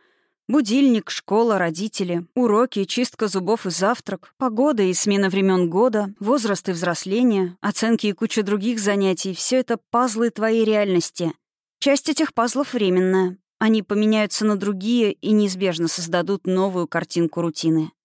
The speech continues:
И само слово "рутина", и словосочетание "реальная жизнь" звучат скучновато. Но, как ни крути, твои обычные дни, так же, как и будни твоих родителей и учителей, да практически всех, похожи один на другой.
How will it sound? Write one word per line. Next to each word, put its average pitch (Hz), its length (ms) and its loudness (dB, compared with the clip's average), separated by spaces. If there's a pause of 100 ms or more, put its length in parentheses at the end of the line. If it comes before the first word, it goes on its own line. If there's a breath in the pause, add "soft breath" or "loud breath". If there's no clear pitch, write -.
(380)
И 220 80 0
само 196 320 0
слово 196 340 -2
"рутина", 190 540 0 (120)
и - 60 -2
словосочетание 247 960 0
"реальная 240 460 4
жизнь" 185 520 -2
звучат 214 440 -2
скучновато. 180 800 -2 (400)
Но, 277 200 4
как 226 220 -4
ни 208 100 -2
крути, 208 460 -2
твои 214 280 0
обычные 196 540 2
дни, 233 460 2
так 302 180 0
же, 208 120 -2
как 202 200 0
и 196 60 2
будни 196 380 0
твоих 190 320 -2
родителей 185 560 0
и - 20 0
учителей, 185 600 -4 (340 soft breath)
да 208 140 -4
практически 269 640 -4
всех, - 380 -4
похожи 202 440 -2
один 175 300 2
на 175 80 2
другой. 170 480 -4